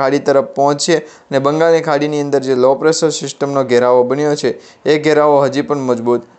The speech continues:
બનશે. એટલે વાદળછાયું વાતાવરણ વચ્ચે ગુજરાતમાં છે એ ધોધમાર વરસાદ પડતો જોવા મળશે, કારણ કે અરબ સાગરના દરિયામાંથી પણ એક લો પ્રેશર સિસ્ટમ છે એ આગળ આવી રહી છે. બંગાળની ખાડીની લો પ્રેશર સિસ્ટમ છે એ પણ મજબૂત થઈ રહી છે. આમ બંને, અ,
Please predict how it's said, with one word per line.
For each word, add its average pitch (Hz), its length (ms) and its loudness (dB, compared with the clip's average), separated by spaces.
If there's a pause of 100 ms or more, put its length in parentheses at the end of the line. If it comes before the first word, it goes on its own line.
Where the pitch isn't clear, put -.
(120)
બનશે. 131 340 0
એટલે 127 200 4
વાદળછાયું 165 580 2
વાતાવરણ 151 500 2
વચ્ચે 135 260 0
ગુજરાતમાં 135 580 0
છે 147 160 -2
એ - 180 0
ધોધમાર 143 520 2
વરસાદ 127 440 2
પડતો 123 320 0
જોવા 117 300 2 (360)
મળશે, 123 380 -2 (300)
કારણ 127 180 0
કે 143 100 4
અરબ 143 220 4
સાગરના 156 400 -2
દરિયામાંથી 160 600 0 (100)
પણ 160 140 0
એક 147 180 0
લો 143 200 4
પ્રેશર 156 380 0
સિસ્ટમ 147 500 -4
છે 147 220 0
એ 135 60 4
આગળ 135 320 2
આવી 143 200 2
રહી 143 160 0
છે. 156 120 -2 (340)
બંગાળની 143 420 2
ખાડીની 143 380 -2
લો 131 160 2
પ્રેશર 143 380 0
સિસ્ટમ 143 440 -4
છે 143 200 2 (120)
એ 143 40 4
પણ 151 260 0
મજબૂત 147 360 0
થઈ 156 160 2
રહી 151 200 2
છે. 156 160 0 (340)
આમ 151 200 -2
બંને, 185 320 2 (220)
અ, 143 120 2